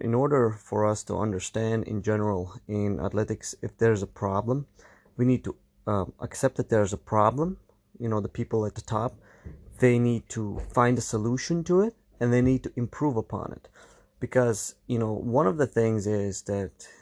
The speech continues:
uh, if somebody says that there's a problem, like myself and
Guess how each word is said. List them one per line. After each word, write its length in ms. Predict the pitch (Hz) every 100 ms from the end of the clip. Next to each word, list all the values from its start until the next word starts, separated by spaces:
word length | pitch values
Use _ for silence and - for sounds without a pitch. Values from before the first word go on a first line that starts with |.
| - -
uh, 400 | 101 76 - - -
if 180 | - 110
somebody 460 | - 123 127 117
says 380 | 104 - 113 107
that 100 | 95
there's 180 | 101 95
a 60 | -
problem, 640 | - 117 123 113 107 123
like 200 | 101 98
myself 560 | 104 101 - 107 107 -
and 180 | 101